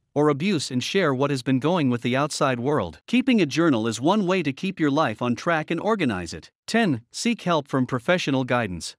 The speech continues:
Therapy could be the best way to get rid of personality issues and doubt. Any mental health issue can be solved just by taking therapy sessions. When you are in self-doubt, get help.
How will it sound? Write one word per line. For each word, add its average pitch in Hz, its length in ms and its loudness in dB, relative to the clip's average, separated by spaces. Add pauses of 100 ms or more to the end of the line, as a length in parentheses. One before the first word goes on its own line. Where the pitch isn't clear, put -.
Therapy 185 460 2
could 143 200 -4
be 170 120 -2
the 147 120 -2
best 170 320 -2
way 156 200 0
to 127 100 -4
get 127 180 -2
rid 160 220 0
of 117 140 -4
personality 139 760 -2
issues 117 360 -4
and 156 120 -2
doubt. 170 380 -2 (100)
Any 240 260 4
mental 185 340 2
health 160 300 0
issue 117 260 -2
can 127 160 0
be 120 100 0
solved 113 420 -2
just 170 240 -2
by 139 140 0
taking 170 380 -4
therapy 156 440 0
sessions. 127 640 -4 (200)
When 170 140 2
you 240 140 6
are 175 100 4
in 143 100 4
self-doubt, 131 640 0 (140)
get 170 140 0
help. 202 360 0